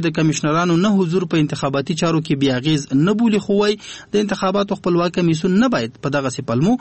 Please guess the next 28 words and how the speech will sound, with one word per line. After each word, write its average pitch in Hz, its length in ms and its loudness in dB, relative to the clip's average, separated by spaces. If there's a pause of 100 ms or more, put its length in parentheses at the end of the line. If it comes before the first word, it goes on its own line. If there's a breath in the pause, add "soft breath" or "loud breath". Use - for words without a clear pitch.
(380 loud breath)
داسې 208 460 0
برخلیک 151 460 0
ټاکونکي 180 540 0
پروسې 139 340 0
له 127 100 -2
ستونزو 110 360 0
سره 101 220 -4
مخ 101 140 -8
کړي. 120 140 -2 (420 loud breath)
هغه 131 220 2
ټینګار 165 320 0
کوي 180 220 0
چې 180 60 2 (280 loud breath)
په 185 60 0 (120)
هر 247 220 2
اندازه 190 340 2
چې - 140 -6
د 160 100 -2
کمیشنرانو 156 640 0
په 156 160 0
غوروي 139 380 2
کې 160 100 2 (300)
ځنډ 214 240 4
وشي، 233 340 2
د - 20 -2 (120)
دغه 170 260 -2
پروسې 123 280 0 (100)
انتخابات 131 420 -2